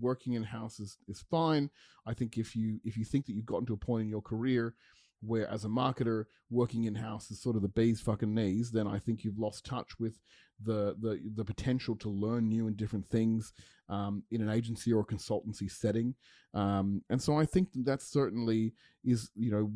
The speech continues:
one area that I'm really passionate about. And, you know, that's, uh, like, uh,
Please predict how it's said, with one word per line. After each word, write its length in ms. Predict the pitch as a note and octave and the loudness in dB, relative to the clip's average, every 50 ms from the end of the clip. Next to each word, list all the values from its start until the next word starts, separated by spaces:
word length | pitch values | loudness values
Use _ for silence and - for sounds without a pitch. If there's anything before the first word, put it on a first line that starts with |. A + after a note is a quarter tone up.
| G2 - | -6 -6
one 340 | A#2 A#2+ A#2+ B2+ B2+ B2+ | -2 0 2 4 4 4
area 300 | A#2+ A#2+ B2 A#2+ A2+ A2 | 4 4 4 4 4 4
that 100 | G#2+ G#2+ | 2 2
I'm 220 | G#2+ A#2 C3+ C3+ A#2 | 2 4 4 4 4
really 160 | G#2+ G2 F#2+ | 4 2 2
passionate 480 | - - F2 F#2+ - - - F2 D#2+ E2 | 0 -2 -4 -4 -4 -2 -2 -2 0 0
about. 360 | D#2 D2+ D#2+ G#2 D3+ G3+ - - | -2 -2 -2 -2 -2 -2 -2 -2
And, 160 | - A2+ A2+ | 0 2 4
you 80 | C3+ C#3 | 6 6
know, 80 | G#2+ | 6
that's, 220 | A2 C3 C#3+ - - | 4 2 0 -2 -2
uh, 80 | - C3+ | -4 -2
like, 200 | - B2+ D3 - | 0 0 0 -2
uh, 60 | - | -4